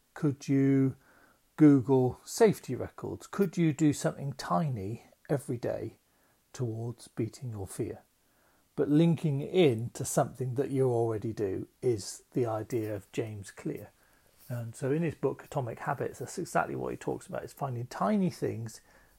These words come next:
which then means that you have a sense of achievement. And if you like, you might even get a slight dopamine hit because you go,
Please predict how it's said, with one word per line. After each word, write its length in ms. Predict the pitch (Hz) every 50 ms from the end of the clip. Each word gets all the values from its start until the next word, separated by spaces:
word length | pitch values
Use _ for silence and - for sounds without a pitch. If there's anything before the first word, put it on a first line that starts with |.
| _ _
which 300 | 143 - - - - -
then 320 | 156 143 143 139 139 131 - - _ _ _ _ _ _
means 320 | 143 139 135 131 123 -
that 100 | 156 143
you 140 | - 139 131
have 200 | - 139 135 -
a 140 | 131 - -
sense 500 | - - - - 156 160 - - - -
of 120 | 127 113
achievement. 840 | 117 - _ - - - 175 170 160 139 - - 127 135 151 180 - _ _ _ _ _ _ _ _ _ _ _ _ _ _ _
And 120 | 135 139
if 160 | 135 - -
you 80 | 127 120
like, 320 | 127 131 139 - - -
you 60 | 139
might 200 | 131 135 131 -
even 240 | - 127 120 127 120
get 160 | 117 123 117
a 60 | 113 -
slight 340 | - - 110 123 - -
dopamine 600 | - 139 135 139 135 - 131 127 120 120 123 123 117
hit 340 | - - 196 - - - - -
because 340 | 135 123 - - - 127 -
you 60 | 127
go, 240 | - 135 120 113 113